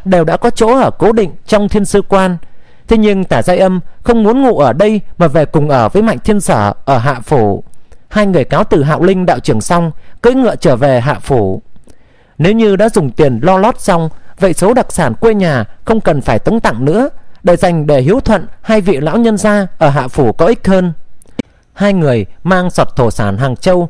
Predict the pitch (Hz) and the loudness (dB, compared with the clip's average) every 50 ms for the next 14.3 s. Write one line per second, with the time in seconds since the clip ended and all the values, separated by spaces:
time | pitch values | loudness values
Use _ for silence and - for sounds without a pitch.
0 | - - - - 151 123 113 151 135 117 135 135 120 - - 139 120 101 95 95 | -6 -6 -2 0 0 2 2 0 0 0 -2 -4 -4 -4 -2 0 0 0 0 -2
1 | - - - - - - - - - 175 185 185 180 175 - 180 143 139 170 180 | -6 -10 -14 -16 -18 -18 -18 -6 -2 0 2 2 0 0 0 0 0 2 2 2
2 | 180 190 220 262 - - - - - 196 190 196 185 - 196 180 175 - 196 180 | 2 2 0 0 -2 -4 -6 -4 0 2 2 2 2 2 0 0 2 2 0 0
3 | 175 - - 135 208 202 - 165 160 160 160 160 151 - - - - - - - | 0 0 0 0 0 0 0 0 0 0 0 -2 -4 -8 -12 -16 -18 -18 -20 -8
4 | - 196 175 - - - 226 220 226 220 220 214 - - - - 202 214 208 196 | -6 -4 -4 -2 0 0 0 2 2 0 0 -2 -4 -8 -6 -2 0 0 0 2
5 | 180 165 165 202 247 262 - - 147 165 175 202 - 220 208 - - 196 190 185 | 2 0 0 0 0 -2 -6 -6 -4 -2 -2 0 0 0 0 2 0 0 2 2
6 | 180 165 - - - - 151 190 - - 208 196 190 208 220 214 - 180 165 180 | 2 0 0 -2 -4 -2 -2 0 2 2 2 2 2 2 0 0 0 0 0 0
7 | 226 247 - - - - - - 190 190 208 - - 185 220 - - 202 - - | -2 -4 -6 -10 -14 -12 -6 -2 0 0 0 0 0 0 0 0 0 -2 0 0
8 | - 226 196 - 156 165 208 240 220 160 143 139 139 120 110 139 165 170 165 165 | 0 0 0 0 0 0 2 2 0 0 0 0 0 0 0 0 0 0 0 0
9 | 160 - - - - - - - - - 185 185 170 175 190 220 220 214 208 185 | -2 -4 -8 -14 -18 -18 -20 -8 -2 0 2 2 2 2 0 0 0 2 2 2
10 | 170 208 233 233 220 196 - 165 139 113 - - - - - - - - - 202 | 2 2 2 2 2 2 2 0 0 -2 -4 -10 -12 -16 -18 -20 -20 -6 -2 0
11 | 196 180 170 165 202 214 190 214 220 - 202 196 190 190 220 254 - 262 277 - | 2 2 2 2 2 2 2 0 2 2 2 2 2 2 2 2 2 0 0 0
12 | - - 160 135 123 - 139 127 113 98 92 - - - - - - - - - | 0 -2 0 0 0 0 0 0 0 -2 -4 -8 -12 -18 -20 -20 -20 -20 -20 -20
13 | _ _ _ _ 160 160 208 - - 196 180 175 170 165 156 - - - 208 196 | _ _ _ _ 0 0 0 0 0 0 0 0 0 0 -2 -4 -2 0 0 0
14 | - - 175 120 110 104 | 2 2 0 2 0 0